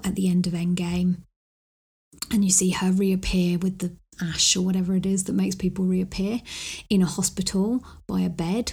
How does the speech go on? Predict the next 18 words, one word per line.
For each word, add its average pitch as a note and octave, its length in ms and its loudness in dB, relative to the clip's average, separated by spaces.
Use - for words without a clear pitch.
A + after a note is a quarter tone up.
which F#3+ 140 -6
she - 180 0
thought F#3 440 -2
should - 240 -2
have E3 120 -4
had E3 220 -6
her F3 160 -4
mother, F3 500 0
Maria F#3+ 380 6
Rambeau, F#3 840 2
sleeping F#3 420 0
in F#3 120 4
it F#3+ 180 0
after F3+ 240 -2
having, E3 420 -4
uh, E3+ 440 -10
an F3 120 -2
operation. G3 720 -2